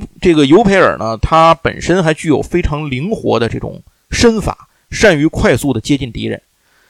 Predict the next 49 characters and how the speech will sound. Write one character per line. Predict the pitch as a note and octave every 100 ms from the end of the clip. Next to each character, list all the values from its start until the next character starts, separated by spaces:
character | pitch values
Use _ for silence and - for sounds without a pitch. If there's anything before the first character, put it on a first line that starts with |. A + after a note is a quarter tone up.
| _ _
为 | _ C4+ D4+
什 | A3+
么 | B3
这 | -
么 | D4 G3+
牛 | D#3+
逼 | E3 F3
的 | C3+
人 | D#3
到 | F#3+
现 | E3 G3
在 | F#3+
才 | C#3 E3
是 | F#3+
三 | D#3+ - D4
级 | D#3+
魔 | A2+ G#2
法 | G#2
师 | G#2 - -
呢？ | - _ _ -
因 | A3+
为 | B3+
在 | A#3+
两 | F3+ B2
年 | A2+ C3+
前 | F3 C#3
他 | E3 D#3+
参 | F3+ F3+
加 | F3+
二 | - F3
级 | B2
魔 | B2 B2+
法 | B2 A#2+
师 | C3+
考 | - B2
试 | -
的 | A#2+ A2
时 | -
候， | - - _ -
用 | G#3+ F3+
这 | G#3
一 | E3+ B2+
招 | D#3 D#3 E3+ - _ _ - -
把 | - A2 B2
考 | - - A2
官 | C3 F3
给 | F3+ A2
宰 | - -
了， | -